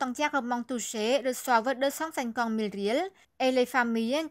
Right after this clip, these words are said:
qui ont moyennement touché reçoivent cent mille riels.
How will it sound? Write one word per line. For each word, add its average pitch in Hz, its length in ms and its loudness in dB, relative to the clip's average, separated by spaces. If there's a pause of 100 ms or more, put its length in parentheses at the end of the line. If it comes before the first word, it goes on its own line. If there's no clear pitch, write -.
qui 302 240 -2
ont 247 80 6
moyennement 254 640 0
touché 226 520 0
reçoivent 254 520 2
cent 320 300 -4
mille 233 140 0
riels. 196 480 -2